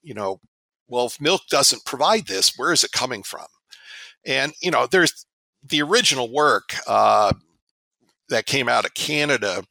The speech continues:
uh, back in the, the late seventies and early eighties was the first one that started to recognize that there was this transfer.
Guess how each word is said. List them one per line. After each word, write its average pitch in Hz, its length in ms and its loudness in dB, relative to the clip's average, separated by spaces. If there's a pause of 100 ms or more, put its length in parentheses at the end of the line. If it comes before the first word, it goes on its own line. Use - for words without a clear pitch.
(580)
uh, 98 540 -2 (360)
back 120 300 2
in 107 160 -8
the, 104 300 -2
the 107 100 -2
late 127 240 0
seventies 113 560 0
and 107 80 -10
early 110 320 -4
eighties 110 480 -2
was 107 160 -2
the - 80 -8
first 175 320 0
one 113 140 -4
that - 120 -6
started 117 380 0
to 110 80 -12
recognize 98 880 -2
that 90 160 -6
there 92 140 -8
was 101 260 -2
this - 160 -2
transfer. - 640 -6